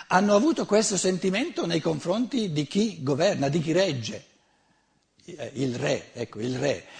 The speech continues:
Il re, il re, questa è la parola che, che, che cercavo. Il re è Dio in carne e ossa. Il secondo stadio, l'animo umano va un po' più avanti, fa l'esperienza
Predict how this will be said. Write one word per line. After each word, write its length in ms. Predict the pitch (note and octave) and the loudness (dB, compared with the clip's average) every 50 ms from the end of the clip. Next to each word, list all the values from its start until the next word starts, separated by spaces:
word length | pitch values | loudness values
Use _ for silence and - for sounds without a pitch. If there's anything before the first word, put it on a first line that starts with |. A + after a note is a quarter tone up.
| - | -4
Il 260 | - D#3+ F3+ F3 E3+ F3+ | 2 4 4 4 6 4
re, 380 | G3+ A#3+ D4 F4+ F4+ D4+ - - - _ - _ _ _ _ _ _ _ _ _ _ _ _ _ _ _ _ - | 4 4 2 2 -2 -8 -12 -16 -20 _ -20 _ _ _ _ _ _ _ _ _ _ _ _ _ _ _ _ -14
il 200 | - A#2+ A2 G#2 | -12 -12 -10 -10
re, 260 | G#2 G#2+ G2 - - _ _ _ _ _ _ _ _ _ _ _ - G2 - _ | -10 -10 -12 -12 -16 _ _ _ _ _ _ _ _ _ _ _ -20 -20 -20 _
questa 240 | - - G#2 - - | -14 -14 -14 -14 -14
è 20 | |
la 80 | G#2 G#2+ | -16 -14
parola 260 | - G#2 A2 A2 G#2 | -12 -10 -8 -8 -8
che, 200 | - G#2+ G2+ F#2+ | -8 -10 -10 -10
che, 280 | - G#2+ G#2 G2+ G2+ F#2+ | -10 -10 -10 -10 -12 -12
che 140 | - G#2 | -14 -14
cercavo. 380 | - - G#2+ G2 - F#2+ F#2 - _ - - - | -14 -14 -16 -16 -16 -16 -18 -18 _ -20 -12 -2
Il 180 | - D#3+ E3 D#3 | 0 0 0 2
re 200 | F#3+ B3 E4 D4+ | 0 -2 -2 -2
è 300 | C4+ A#3 G#3 F3+ D3+ B2 A2+ | -2 0 0 0 0 -2 -4
Dio 340 | C#3 C#3 B3 D#4+ G4+ F#4 A3 | -2 0 2 2 2 2 2
in 80 | D#3+ | 0
carne 300 | - E3 E3 D#3+ D3 C3 | 0 -2 -2 -2 -2 -4
e 40 | C3 | -4
ossa. 340 | D3 C3 - - - F2 - _ _ _ _ _ _ _ _ _ _ _ _ _ _ _ _ _ _ _ - - - - - - - - - - - - | -4 -6 -8 -10 -14 -16 -18 _ _ _ _ _ _ _ _ _ _ _ _ _ _ _ _ _ _ _ -20 -20 -20 -20 -20 -20 -20 -20 -20 -16 -6 0
Il 100 | F#3 G3+ | 2 2
secondo 480 | F#3+ - B3+ A#3+ E4 E4+ E4+ D#4+ B3+ A3+ | 4 4 4 4 4 2 4 6 6 4
stadio, 800 | - - - A3 F#3 C#3 B2+ C3 C3+ D#3+ G3 C#4 F4 E4 C#4 - - _ _ _ _ _ _ _ - _ _ - - - - - | 4 4 4 6 6 6 4 2 2 2 2 0 0 -6 -12 -14 -18 _ _ _ _ _ _ _ -20 _ _ -20 -20 -20 -16 -8
l'animo 600 | E3 E3 G3 A#3+ C#4+ D4+ D4 C4 A#3 A3+ A3 A3 | -2 0 2 2 4 4 6 6 6 4 4 4
umano 440 | G#3 G3 F#3 D3 B2+ A#2+ B2 B2+ C3 | 4 4 4 4 2 0 -2 -2 2
va 220 | C3 F3+ G3 G3+ | 6 8 8 8
un 220 | F#3+ G3 F#3+ F3+ - | 8 8 6 6 6
po' 140 | F3+ F3 | 4 4
più 140 | E3+ F3+ F3 | 4 4 2
avanti, 540 | E3+ E3 E3+ F3 G3 A3+ C4 A3 - F4+ E4+ | 4 4 2 2 2 2 0 2 4 2 2
fa 240 | - - A3+ A3 G#3+ | 4 6 6 6 8
l'esperienza 880 | G3 G3 F3+ E3 - G3+ F#3 F#3 F3+ E3+ D3+ B2+ A#2 G2 - B2 G#2+ | 6 4 0 0 0 2 4 4 4 4 2 2 -2 -6 -6 -8 -8